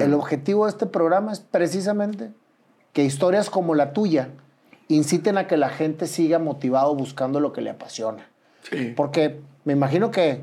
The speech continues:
Speaker 1: como tú acabas de decir ahorita, no puedes llegar a una parrilla sin que agarres las pinzas.
Speaker 2: Sí, no puedo.
Speaker 1: ¿Por qué? Pues porque es lo que, lo que te mueve, lo que
Speaker 2: Sí,
Speaker 1: te motiva,
Speaker 2: sí,
Speaker 1: lo
Speaker 2: lo
Speaker 1: que te
Speaker 2: disfruto.
Speaker 1: lo disfrutas muchísimo.
Speaker 2: Me encanta, lo disfruto.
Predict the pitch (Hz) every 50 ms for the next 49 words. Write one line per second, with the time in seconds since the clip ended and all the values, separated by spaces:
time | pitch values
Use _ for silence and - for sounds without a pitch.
0 | - - - 143 135 127 131 170 165 165 180 180 180 175 165 143 127 147 165 156
1 | 156 165 156 156 135 135 147 143 143 175 170 170 156 160 160 170 175 170 - 143
2 | 139 151 165 160 151 147 123 131 123 123 143 151 156 143 - 143 - 147 139 139
3 | 143 - - - - - _ _ - 175 220 220 156 139 - - - 277 269 214
4 | - - - 196 - - _ _ _ _ _ _ _ 131 127 131 - 160 175 165
5 | 165 143 - - 139 143 - 147 139 139 151 165 170 165 165 165 160 151 139 127
6 | 107 - - - - - 143 131 131 - 135 - - 127 123 123 127 131 127 123
7 | 135 147 151 143 143 143 147 139 135 139 139 131 147 160 160 160 160 165 170 170
8 | 165 165 165 165 160 160 160 151 151 147 151 185 190 185 185 165 135 135 180 202
9 | 226 226 233 - 233 180 156 135 123 - - 135 135 135 131 123 - 135 139 147
10 | 143 190 180 160 151 139 139 143 151 139 139 143 - 160 - - - - - -
11 | - 135 - - - - - - - - 165 87 87 - - - 151 202 214 208
12 | - - -